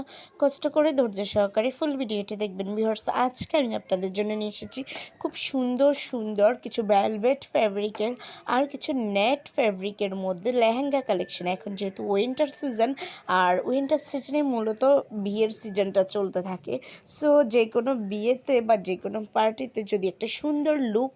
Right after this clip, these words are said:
নিতে চান, তাহলে এই ধরনের লেহেঙ্গার কিন্তু কোনো জুড়ি নেই। এছাড়া আপনারা চাইলে এখানে কিছু লেহেঙ্গা আছে যেগুলো ব্রাইড কা-, ব্রাইডাল কালেকশনও দিতে পারেন।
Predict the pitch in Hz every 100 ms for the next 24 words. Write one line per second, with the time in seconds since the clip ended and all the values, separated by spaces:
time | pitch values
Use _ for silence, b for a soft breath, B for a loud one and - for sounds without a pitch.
0 | - 214 - 196 214 269 B B - 226
1 | 269 - 233 233 226 254 269 294 311 240
2 | 170 208 233 262 262 285 302 - - 294
3 | 311 208 196 190 175 165 B B - 226
4 | 233 208 180 - 202 202 247 - 233 240
5 | 277 262 247 240 220 - 220 196 202 226
6 | 247 285 262 262 277 180 190 185 220 233
7 | - - 226 202 202 202 220 226 214 208
8 | - 202 202 202 185 196 - 180